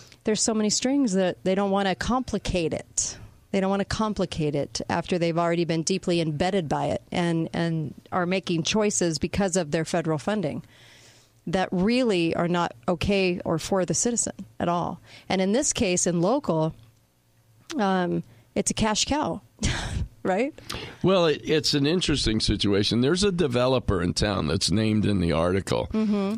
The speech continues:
Speaker 2: uh, James Rose
Speaker 1: Mm-hmm.
Speaker 2: of Rose Development. And as an illustration, he said, you know, some of the businesses coming to downtown Saint George that could potentially benefit from the tax incentives
Speaker 1: Right.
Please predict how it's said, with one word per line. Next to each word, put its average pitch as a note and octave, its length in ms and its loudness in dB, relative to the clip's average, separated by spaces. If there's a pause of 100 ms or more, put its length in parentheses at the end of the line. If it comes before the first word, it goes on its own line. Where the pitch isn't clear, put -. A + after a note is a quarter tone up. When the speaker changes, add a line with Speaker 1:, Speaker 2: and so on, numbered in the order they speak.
Speaker 2:
uh, - 180 2
James A2 520 0
Rose C2+ 520 0 (140)
Speaker 1:
Mm-hmm. F#3+ 240 0 (160)
Speaker 2:
of F#2 160 0
Rose G#2 380 2
Development. D#2+ 800 -2 (420)
And D3+ 160 0
as E3+ 240 2
an D#3+ 140 2
illustration, D#3 960 0
he G2 220 2
said, G#2+ 400 2
you A2 80 4
know, G2 260 2 (400)
some A3 340 2
of G3+ 140 0
the C#3 100 2
businesses B2 720 0
coming B2+ 360 0
to G#2+ 140 0
downtown G#2+ 640 0
Saint F2+ 360 0
George A#2+ 380 2
that F#2+ 200 0
could G#2 220 0
potentially G2+ 640 0
benefit A#2+ 720 0
from G2 260 0
the F2+ 100 0
tax A2 460 0
incentives F#2+ 760 0
Speaker 1:
Right. G3 300 -2